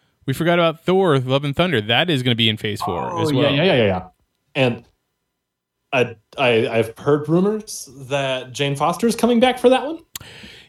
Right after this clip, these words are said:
Speaker 1: Yes, Natalie Portman. That's not, that's not a rumor. That was at San Diego Comic-Con two thousand nineteen.
Speaker 2: Oh, okay.
Speaker 1: Natalie
Speaker 2: Okay.
Speaker 1: Portman comes
Speaker 2: I wa-
Speaker 1: back, and she is going to be Thor. So
Speaker 2: Excellent. I'm s-,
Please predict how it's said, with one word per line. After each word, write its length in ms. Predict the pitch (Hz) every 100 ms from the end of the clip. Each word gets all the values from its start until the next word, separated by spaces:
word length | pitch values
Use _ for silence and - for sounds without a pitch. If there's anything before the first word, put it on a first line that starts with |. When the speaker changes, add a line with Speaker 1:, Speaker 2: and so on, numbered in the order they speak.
| -
Speaker 1:
Yes, 560 | 151 240 - - -
Natalie 320 | 123 127 175
Portman. 300 | 185 190 160
That's 200 | 151 175
not, 220 | 220 220 180
that's 240 | 165 -
not 100 | 202
a 60 | 190
rumor. 200 | 240 180
That 120 | 120
was 120 | 151
at 120 | 156
San 160 | 170 156
Diego 180 | 156 147
Comic-Con 380 | 151 156 156
two 100 | 139
thousand 240 | 147 147 143
nineteen. 300 | 135 127 156
Speaker 2:
Oh, 180 | 185 165
okay. 200 | 110 98 - _ _
Speaker 1:
Natalie 220 | 127 123 147
Speaker 2:
Okay. 60 |
Speaker 1:
Portman 300 | 131 160 151
comes 220 | 143 147 143
Speaker 2:
I 20 |
wa- 40 |
Speaker 1:
back, 320 | 139 139 175
and 140 | 131 113
she 220 | - 139
is 100 | 143
going 240 | 135 139
to 80 | 143
be 180 | 131 139
Thor. 640 | 139 123 143 185 - - _ _
So 560 | - 101 90 76 82 131 -
Speaker 2:
Excellent. 520 | 131 135 - 113 95 -
I'm 140 | 117
s-, 120 | 113